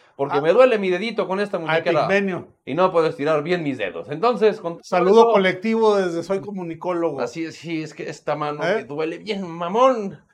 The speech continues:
Speaker 1: <laughs> Te mando muchas cremas pa' todos lados.
Speaker 2: No,
Speaker 1: Con
Speaker 2: a, a Epigmenio,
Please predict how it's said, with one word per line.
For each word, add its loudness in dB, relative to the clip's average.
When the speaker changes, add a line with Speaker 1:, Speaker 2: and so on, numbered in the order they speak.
Speaker 1:
<laughs> -6
Te -8
mando 0
muchas 0
cremas -2
pa' -4
todos -4
lados. -4
Speaker 2:
No, 6
Speaker 1:
Con 2
Speaker 2:
a, 6
a 6
Epigmenio, -2